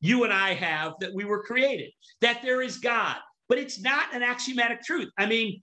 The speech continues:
there are some people who say we just evolved, right? So it's not necessarily true that we are created and we create.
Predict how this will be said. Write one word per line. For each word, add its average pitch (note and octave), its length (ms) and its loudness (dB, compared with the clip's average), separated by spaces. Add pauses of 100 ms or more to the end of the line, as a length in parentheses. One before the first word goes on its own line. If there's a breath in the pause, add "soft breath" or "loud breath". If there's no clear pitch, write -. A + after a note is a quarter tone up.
there D#4+ 160 4
are F4+ 140 -2
some D#4+ 260 -8
people B3+ 280 -6
who F#3 120 0
say G#3 340 0
we C4 140 -6
just A#3 300 -2
evolved, B3+ 540 -2
right? C4 280 2 (520 loud breath)
So D4+ 200 4
it's C4 200 -4
not F4 280 2
necessarily C#4+ 1040 -2
true D4 800 -2
that G#3+ 240 0
we A#3+ 160 0
are G3 300 0 (120)
created F3 600 0 (260)
and F#3 240 2
we F#3 160 -2
create. E3+ 540 0